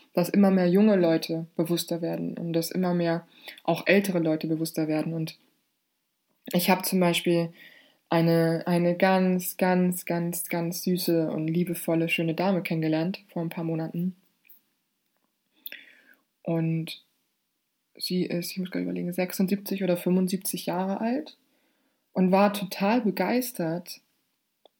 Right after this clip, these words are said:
dass ich mit meinen zweiundzwanzig Jahren mich schon mit solchen Dingen beschäftige,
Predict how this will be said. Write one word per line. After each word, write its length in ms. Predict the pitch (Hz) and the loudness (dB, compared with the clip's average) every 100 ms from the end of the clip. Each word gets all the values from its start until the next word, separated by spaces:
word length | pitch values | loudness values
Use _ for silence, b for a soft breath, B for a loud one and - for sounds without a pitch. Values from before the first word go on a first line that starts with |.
| _ - - _ _ _ | _ -20 -20 _ _ _
dass 420 | 190 180 - - - _ | 2 2 0 -4 -8 _
ich 520 | 196 214 214 - - _ _ _ - | 4 6 4 -2 -16 _ _ _ -4
mit 240 | 185 180 | -2 0
meinen 240 | 175 170 175 | -2 -2 -4
zweiundzwanzig 880 | - 196 208 208 190 185 175 - | -2 0 0 0 -2 -2 -4 -6
Jahren 420 | 196 190 170 180 - b b b | -4 -2 -4 -6 -10 b b b
mich 280 | 185 180 - | 2 2 -2
schon 220 | 190 180 | 0 0
mit 160 | 175 180 | 0 0
solchen 440 | 202 226 220 190 | 2 2 2 4
Dingen 340 | 220 226 202 | 4 4 4
beschäftige, 800 | 196 - 208 214 - 190 165 175 | 0 -2 -2 -4 -4 -2 -2 -4